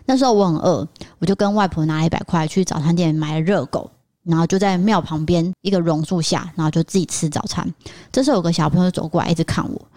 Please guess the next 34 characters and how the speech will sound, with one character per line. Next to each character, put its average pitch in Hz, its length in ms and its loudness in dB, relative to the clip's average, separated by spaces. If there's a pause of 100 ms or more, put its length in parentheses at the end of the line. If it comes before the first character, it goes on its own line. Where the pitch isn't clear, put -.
(280)
我 175 80 2
就 233 100 4
好 262 180 4
奇 190 140 0
地 170 60 2
问 190 100 2
他 202 140 4
说 202 220 2 (380)
：‘哦， 214 200 2
你 170 120 2
要 190 100 2
吃 247 220 0
热 247 160 4
狗 160 180 -4
吗？’ 175 200 -8 (360)
他 240 120 -2
就 254 60 4
看 277 140 0
了 196 80 0
我 156 200 0
一 - 20 -2
下， 170 200 0
他 175 60 4
就 196 80 2
说 208 300 2 (420)
：‘哎， - 100 2 (120)
还 190 100 2
是 262 120 4
我 190 120 2
们 156 140 0
来 156 100 2
玩 156 200 2
游 151 120 0
戏。’ 165 320 -2